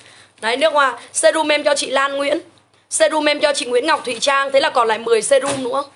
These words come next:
Em còn lại mười serum. Dùng serum N M N ốc sên với kem chống nắng nhà Giang. Đi làm ai cũng khen dạo này da căng, mịn, phỏng cả mũi.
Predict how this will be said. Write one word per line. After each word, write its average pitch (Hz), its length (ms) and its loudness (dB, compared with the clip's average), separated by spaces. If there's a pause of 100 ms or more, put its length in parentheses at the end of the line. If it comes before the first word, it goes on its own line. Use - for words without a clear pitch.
(400)
Em 285 180 -2
còn 247 180 0
lại 220 80 0
mười 233 180 0
serum. 269 260 2 (280)
Dùng 240 300 -4
serum 277 400 0
N 226 140 0
M 220 40 0 (100)
N - 0 - (160)
ốc 294 200 0
sên 269 200 0
với 220 100 -2
kem 262 180 0
chống 240 160 0
nắng 220 160 -4
nhà 277 120 0
Giang. 254 280 0 (520)
Đi 320 200 0
làm 254 340 0 (100)
ai 320 260 0
cũng 294 180 -10
khen 311 260 0
dạo 247 180 -2
này 233 240 -2
da 277 200 2
căng, 311 420 -4 (100)
mịn, 330 360 -2 (100)
phỏng 214 220 -2
cả 208 120 0
mũi. 285 320 -2